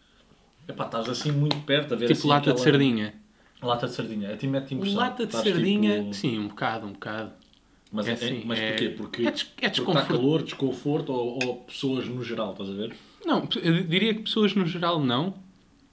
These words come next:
Speaker 2: Pá, estou habituado a andar aqui na cidade, para trás e para a frente e, pá, muita confusão no, nos passeios, uma pessoa nem consegue passar às vezes. Ah, eu acho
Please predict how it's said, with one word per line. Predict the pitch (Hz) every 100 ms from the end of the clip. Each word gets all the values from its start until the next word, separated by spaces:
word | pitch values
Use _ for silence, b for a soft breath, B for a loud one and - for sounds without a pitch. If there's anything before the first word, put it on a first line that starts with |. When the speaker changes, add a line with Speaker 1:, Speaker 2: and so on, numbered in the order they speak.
| _ _ _ - - -
Speaker 2:
Pá, | 139
estou | - 117
habituado | 123 123 131
a | 120
andar | 120 113
aqui | 107
na | 117
cidade, | 107 104 107 131 -
para | 113
trás | 117 110
e |
para | 104 107
a |
frente | - 120 131 113 104
e, | 104 - B B B B -
pá, | 107
muita | 107 123
confusão | 120 120 - 104 123 117
no, | 110
nos | 104 104
passeios, | - - - 131 113
uma | 110
pessoa | 101 113
nem | 107
consegue | 110 - 101 -
passar | 104 120 120
às | 110 107
vezes. | 120 143 147 - B B B B B _ _ _ _
Ah, | 147 151 147 143 139 135 127 - -
eu | 139 175
acho | 185 -